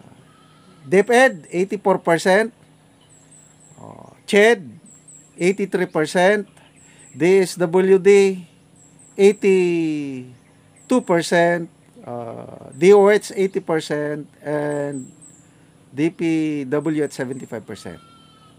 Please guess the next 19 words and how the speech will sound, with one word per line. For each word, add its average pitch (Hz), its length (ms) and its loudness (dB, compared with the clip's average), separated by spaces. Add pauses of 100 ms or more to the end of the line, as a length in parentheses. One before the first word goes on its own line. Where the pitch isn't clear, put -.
(360)
Top 127 240 -10
five 139 240 -4
sila 135 240 -6
ngayong 147 560 -6 (640)
fourth 185 240 2
quarter. 156 440 0 (600)
And, 220 480 4
ah, 147 720 -4
fortunately, 214 880 2
nung 165 240 -4
third 254 280 4
quarter, 185 560 0 (3000)
sila 269 400 2
pa 226 120 4
rin, 196 360 -4 (120)
ito 196 280 -2
pa 247 160 2
rin 202 200 2
lima 170 520 0